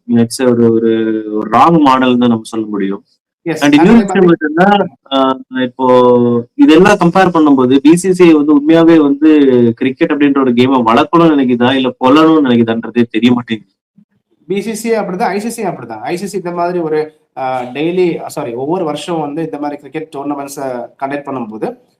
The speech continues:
Speaker 2: அது ஸ்பெக்டேட்டர்ஸுக்கான ஒரு, ஒரு அட்ராக்ஷன் வந்து குறைக்குது. ஏன்னா ஸ்பெக்டேட்டர்ஸ்க்கு வந்து ஒவ்வொரு வருஷம் வேர்ல்டு கப்பை பார்க்குறாங்கன்னு சொல்லும்போது, ஆ, அந்த ஒரு அட்ராக்ஷன் வந்து ஆட்டோமேட்டிக்கலி ரெடியூஸ் ஆகுது. அதாவது அந்த கிரிக்கெட், கிரிக்கெட்டை வந்து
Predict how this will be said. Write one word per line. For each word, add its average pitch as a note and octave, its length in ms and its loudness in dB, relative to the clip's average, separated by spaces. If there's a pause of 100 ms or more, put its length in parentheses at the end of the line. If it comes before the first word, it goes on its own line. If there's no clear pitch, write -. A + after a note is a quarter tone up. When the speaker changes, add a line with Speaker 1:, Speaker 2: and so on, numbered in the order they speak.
Speaker 2:
அது C3+ 280 -6 (440)
ஸ்பெக்டேட்டர்ஸுக்கான E3 1200 -6
ஒரு, C3 380 -12 (120)
ஒரு C#3+ 160 -10
அட்ராக்ஷன் G3 600 -8
வந்து B2+ 260 -10
குறைக்குது. B2+ 380 -14 (240)
ஏன்னா F3+ 100 -10 (100)
ஸ்பெக்டேட்டர்ஸ்க்கு F#3+ 420 -8
வந்து F3 480 -6
ஒவ்வொரு G#3 280 -4
வருஷம் G3+ 280 -6
வேர்ல்டு F3 280 -2
கப்பை E3+ 220 -2
பார்க்குறாங்கன்னு D#3+ 380 -8
சொல்லும்போது, C#3 600 -14 (300)
ஆ, E3+ 100 -2
அந்த F3 240 -2
ஒரு F#3 120 -4
அட்ராக்ஷன் F#3 520 -6
வந்து F3+ 80 -4
ஆட்டோமேட்டிக்கலி E3 440 -8
ரெடியூஸ் D#3 320 -6
ஆகுது. A#2 240 -14 (380)
அதாவது D3+ 300 -4
அந்த E3+ 160 -6
கிரிக்கெட், A#3 580 -6 (260)
கிரிக்கெட்டை G#3+ 380 -8
வந்து G3 560 -6